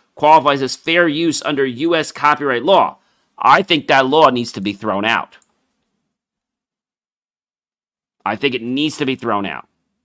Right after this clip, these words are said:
And you might be saying, "John, why?" Because we're allowing a system to train on data, okay?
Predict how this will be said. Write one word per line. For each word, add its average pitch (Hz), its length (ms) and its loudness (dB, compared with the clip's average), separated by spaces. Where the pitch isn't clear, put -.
And 131 140 -2
you 147 60 -2
might 151 180 2
be 147 40 -8
saying, 139 260 -4
"John, 139 260 2
why?" 139 400 4
Because 196 580 2
we're 180 220 0
allowing 185 520 4
a 185 60 0
system 165 500 -6
to 139 100 -10
train 160 380 -2
on 131 200 0
data, 107 340 -4
okay? 120 460 -2